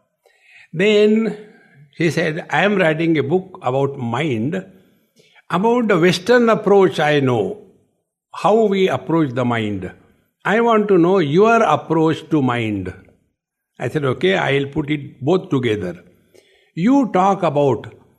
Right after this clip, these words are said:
the unhealthy condition of the mind. We talk about the infinite potentialities that every mind has.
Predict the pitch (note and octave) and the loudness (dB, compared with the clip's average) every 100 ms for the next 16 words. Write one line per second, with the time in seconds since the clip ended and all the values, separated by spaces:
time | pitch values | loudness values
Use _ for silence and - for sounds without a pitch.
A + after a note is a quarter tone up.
0 | _ - D3+ E3 B3 F#3+ G3+ A3+ A3 F#3+ | _ -4 -2 2 2 4 4 2 2 2
1 | F3+ F#3 F3 E3+ E3 C#3+ C3+ B2+ A2 G2 | 2 2 2 2 0 0 0 0 -2 -4
2 | F2 - _ _ _ _ _ _ _ - | -8 -14 _ _ _ _ _ _ _ -4
3 | D3+ A3 E3+ D#3+ C#3 B2+ B2 A#2 F#2+ - | 0 0 0 -2 0 0 0 -2 -4 -18
4 | - - D3 F3+ G3 - - - G#3 C4+ | -20 -4 2 2 0 -8 -20 -2 2 2
5 | - A3 A3+ - F3+ E3 B3+ B3+ - F#3+ | 2 2 2 0 -2 0 2 2 2 0
6 | E3+ D3+ C#3 B2 G#2 F#2+ G#2 _ _ D3 | 2 0 0 -2 -2 -8 -14 _ _ -4
7 | C#3+ - F#3+ A3+ A3 F#3 E3 F3 F3+ C#3 | -4 2 2 4 4 2 4 4 2 2
8 | D#3 C3 G#2+ E2+ - - | 0 0 -2 -6 -14 -20